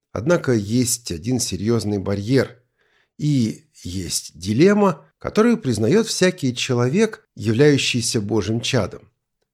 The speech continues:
Дело в том, что Бог свят. Да, возможность общения с самим Богом –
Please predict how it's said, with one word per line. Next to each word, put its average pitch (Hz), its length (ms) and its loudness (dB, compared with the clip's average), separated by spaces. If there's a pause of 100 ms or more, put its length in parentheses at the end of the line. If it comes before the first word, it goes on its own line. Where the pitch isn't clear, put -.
(460)
Дело 107 280 2
в - 60 -10
том, 190 280 4
что 127 340 2
Бог 123 400 2
свят. 117 760 0 (840)
Да, 180 320 4
возможность 175 880 0
общения 165 560 2
с - 100 0
самим 143 300 2
Богом – 202 380 2